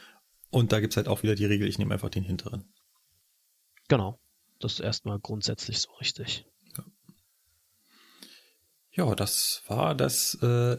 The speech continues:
Speaker 1: Thema, äh, Stellung der Stromabnehmer. Äh, ja, immer wenn man das so durch hat, denkt man, ja, so schwer ist es jetzt nun auch wieder nicht.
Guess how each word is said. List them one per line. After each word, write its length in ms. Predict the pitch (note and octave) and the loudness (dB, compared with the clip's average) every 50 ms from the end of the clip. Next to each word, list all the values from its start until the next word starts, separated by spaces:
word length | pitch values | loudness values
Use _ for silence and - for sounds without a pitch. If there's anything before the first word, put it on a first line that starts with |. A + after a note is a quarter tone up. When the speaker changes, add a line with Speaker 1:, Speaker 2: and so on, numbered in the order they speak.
| - A#2 | -2 -2
Speaker 1:
Thema, 800 | B2 - - C#3 C#3+ D3 D3 C#3+ C#3+ C#3+ C#3+ C#3+ D3 D3 C#3+ B2+ B2+ - - - _ _ - - - - - - - - - _ _ _ _ _ _ | -2 2 2 2 2 4 2 2 2 2 2 0 0 -2 -2 -6 -8 -10 -18 -20 _ _ -20 -18 -14 -12 -12 -12 -14 -18 -20 _ _ _ _ _ _
äh, 580 | G#3+ D#3 B2 B2 B2+ B2+ B2 B2 B2 B2 B2 B2 B2 - - E3+ D3 | -2 0 2 4 4 6 6 6 6 6 4 4 2 0 -4 -4 -2
Stellung 400 | - - - C3 D3 D3 C#3 B2 | 2 4 4 4 4 4 2 4
der 280 | B2+ B2 B2 B2+ B2+ B2+ A#2+ | 4 4 4 2 0 -2 -6
Stromabnehmer. 800 | - - - D#3+ F#3 A3 A3+ - - G2+ G2 G#2 B2 D3 D#3+ D#3+ - - - - - - - - - - - - - - - - - _ _ _ - - | -8 -2 0 2 2 2 2 2 4 4 4 6 6 4 2 0 -4 -12 -20 -20 -20 -20 -20 -20 -20 -20 -20 -20 -20 -20 -20 -20 -20 _ _ _ 0 2
Äh, 360 | A#2+ A#2+ B2 B2+ B2+ - C3 | 4 4 4 4 2 2 2
ja, 80 | B2+ | 4
immer 220 | - D3+ F3 G3 E3 | 4 4 4 4 4
wenn 80 | E3 | 2
man 160 | E3 E3 D#3+ D3+ | 2 2 2 0
das 160 | D3 - - | 0 2 2
so 100 | C#3 C3 | 2 4
durch 300 | B2 - D3+ F#3+ F#3 - | 4 4 4 4 4 2
hat, 100 | F3+ E3+ | 2 2
denkt 140 | D#3 C3 B2 | 4 4 4
man, 100 | A2+ G2 | 4 4
ja, 140 | G2 G2 | 4 4
so 160 | F#2+ G2 A#2 C#3+ | 4 4 4 2
schwer 240 | - - B2+ A2+ | 2 2 2 2
ist 80 | A#2+ C#3 | 4 4
es 100 | D3 A#2+ | 4 4
jetzt 160 | A2+ A2 - | 4 4 4
nun 100 | A2 G2+ | 4 4
auch 140 | G#2 C3+ E3+ | 4 4 4
wieder 160 | D#3+ A#2+ A2 | 4 4 4
nicht. 400 | G#2 A#2+ E3 F#3+ - - - - | 4 4 4 2 2 -2 -4 -4